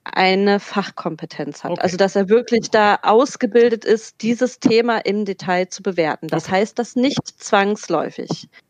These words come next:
Speaker 1: Der zweite Punkt ist, es gibt zu jedem Thema
Speaker 2: Mhm.
Speaker 1: so viele Studien,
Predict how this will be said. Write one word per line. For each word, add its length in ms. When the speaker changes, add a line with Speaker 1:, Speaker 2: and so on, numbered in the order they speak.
Speaker 1:
Der 100
zweite 380
Punkt 320
ist, 420
es 180
gibt 220
zu 140
jedem 560
Thema 540
Speaker 2:
Mhm. 60
Speaker 1:
so 300
viele 420
Studien, 720